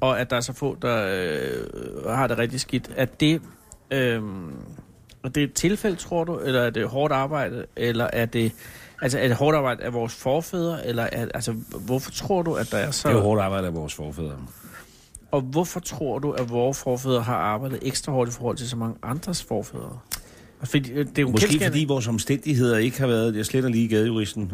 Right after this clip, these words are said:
Speaker 2: altså,
Speaker 1: Ja,
Speaker 2: for at holde
Speaker 1: ja, for
Speaker 2: listen,
Speaker 1: ikke på
Speaker 2: øh,
Speaker 1: den måde.
Speaker 2: nej, nej, ikke på den måde,
Speaker 1: Fordi
Speaker 2: vel?
Speaker 1: nu er hun
Speaker 2: Og trepartsforhandlingerne.
Speaker 1: passeret. Ja.
Speaker 2: Øh, måske er det, fordi det ligger i vores... Øh, i vores gener. Altså,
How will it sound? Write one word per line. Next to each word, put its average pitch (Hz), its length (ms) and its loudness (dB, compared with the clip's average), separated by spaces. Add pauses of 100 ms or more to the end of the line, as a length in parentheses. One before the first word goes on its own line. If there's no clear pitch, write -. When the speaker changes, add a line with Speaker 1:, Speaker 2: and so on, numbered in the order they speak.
Speaker 2:
altså, 92 180 0
Speaker 1:
Ja, 196 140 4
Speaker 2:
for 196 60 4
at - 60 0
holde 165 140 6
Speaker 1:
ja, 160 60 6
for 151 40 2
Speaker 2:
listen, 156 280 -2
Speaker 1:
ikke 196 180 4
på 175 100 2
Speaker 2:
øh, 143 40 4
Speaker 1:
den 147 140 4
måde. 143 140 -2
Speaker 2:
nej, 123 100 4
nej, 107 80 2
ikke 120 140 -2
på - 80 -4
den 107 140 0
måde, 131 120 -2
Speaker 1:
Fordi 143 140 2
Speaker 2:
vel? 139 100 2
Speaker 1:
nu 147 120 2
er 139 120 4
hun 143 320 0
Speaker 2:
Og 95 100 -6
trepartsforhandlingerne. 104 880 4 (140)
Speaker 1:
passeret. 139 180 2 (120)
Ja. 101 40 2
Speaker 2:
Øh, 98 580 4 (380)
måske 104 420 2
er 131 60 4
det, 127 100 2
fordi 123 180 0
det 120 140 6
ligger 127 320 4 (300)
i 107 200 4
vores... 95 420 2
Øh, 87 260 2 (1120)
i 110 60 2
vores 101 260 4
gener. 143 360 0 (240)
Altså, 90 600 2